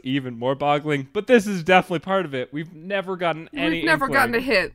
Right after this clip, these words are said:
Speaker 2: that there
Speaker 1: Yeah.
Speaker 2: is night classes here at McKinley. Will is rightfully embarrassed during this coffee date. Like, he's just sort of like, "Yeah, I'm trying to brush up on my Spanish."
Speaker 1: Yep.
Speaker 2: But I don't think he's ever, like, truly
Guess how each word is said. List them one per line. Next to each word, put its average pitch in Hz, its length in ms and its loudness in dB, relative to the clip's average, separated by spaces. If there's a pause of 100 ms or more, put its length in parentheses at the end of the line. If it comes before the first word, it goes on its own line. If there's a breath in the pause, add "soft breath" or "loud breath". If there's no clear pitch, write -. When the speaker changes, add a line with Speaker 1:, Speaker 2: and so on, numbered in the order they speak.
Speaker 2:
that 247 180 -6
there 226 180 4
Speaker 1:
Yeah. 208 180 2
Speaker 2:
is - 220 -10
night 202 280 -2
classes 202 380 -4
here 214 120 -2
at 156 80 -2
McKinley. 160 640 -10
Will 359 320 2
is 233 140 0
rightfully 214 500 0
embarrassed 185 880 -2
during 208 300 0
this 196 120 -6
coffee 214 440 -2
date. 254 440 -4
Like, 190 280 -2
he's 208 240 -8
just 214 240 -2
sort 208 180 -2
of 185 320 -4
like, 165 300 -8
"Yeah, 285 640 0 (180)
I'm 226 220 -8 (180)
trying 185 220 -6
to 214 80 -4
brush 208 320 -4
up 247 160 -8
on 262 160 0
my 262 180 -2
Spanish." 190 1040 -4
Speaker 1:
Yep. 127 180 -4 (160)
Speaker 2:
But 285 140 4
I 311 80 4
don't 453 180 0
think 427 140 -8
he's 370 160 0
ever, 220 500 0
like, 175 400 -10 (380)
truly 220 880 -2